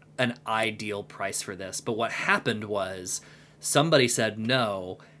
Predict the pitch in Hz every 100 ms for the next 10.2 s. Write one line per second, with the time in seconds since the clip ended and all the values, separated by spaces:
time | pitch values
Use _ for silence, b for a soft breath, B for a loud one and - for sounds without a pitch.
0 | B 110 120 160 151 151 - - 117 107
1 | - 180 170 - 110 95 92 B B B
2 | - 120 131 123 120 120 127 117 107 107
3 | 110 107 - 110 110 104 95 - - -
4 | 110 90 - 78 80 - - - - 127
5 | 113 110 110 113 104 113 127 139 135 123
6 | 117 110 104 - 170 - 120 104 110 147
7 | 160 175 170 139 127 123 123 120 117 117
8 | 107 101 - 131 127 117 117 127 127 -
9 | 123 123 113 - 120 120 120 110 104 -
10 | - -